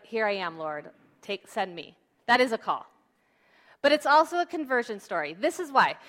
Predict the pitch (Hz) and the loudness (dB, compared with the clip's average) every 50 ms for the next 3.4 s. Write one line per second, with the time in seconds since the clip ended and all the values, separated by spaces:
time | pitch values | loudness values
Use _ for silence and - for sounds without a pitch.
0 | - - - 294 311 311 330 349 392 415 440 403 359 339 311 330 - - 311 311 | -8 0 2 4 6 8 8 6 6 6 6 6 4 4 4 0 -2 2 2 2
1 | 320 302 294 - - 247 220 226 233 262 262 269 - 339 320 294 294 277 277 277 | 2 0 -2 0 0 0 2 2 0 0 0 0 2 0 0 2 4 2 2 2
2 | - - - 226 233 226 - - - - 240 240 233 - 247 240 - - 208 196 | 0 -4 0 2 2 2 2 -2 -10 -2 -2 -2 0 0 -4 -4 -4 -4 0 2
3 | 170 165 156 160 - - - - | 2 2 0 -2 -8 -14 -20 -20